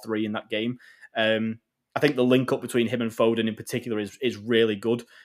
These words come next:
Foden knows how to pick out his runs and how to sort of find him when he gets up, when he, when he goes through the middle.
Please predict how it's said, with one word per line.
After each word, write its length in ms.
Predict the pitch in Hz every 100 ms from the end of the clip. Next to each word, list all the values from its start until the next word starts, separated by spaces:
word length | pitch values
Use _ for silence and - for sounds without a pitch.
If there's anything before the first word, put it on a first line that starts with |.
| _
Foden 320 | 139 127 123 117
knows 280 | 117 117 110
how 220 | - 127 117
to 120 | 113
pick 280 | - 117 117
out 160 | 113
his 80 | 110
runs 380 | 110 117 120 117
and 100 | 104
how 120 | 113
to 140 | 110
sort 160 | - 113
of 80 | 104
find 400 | - 117 113 113
him 140 | 117
when 80 | 110
he 80 | 104
gets 260 | 117 -
up, 140 | 117 110
when 100 | 120
he, 160 | 113 -
when 100 | 120
he 140 | 113 -
goes 240 | 123 117
through 140 | - 110
the 80 |
middle. 340 | 110 113 120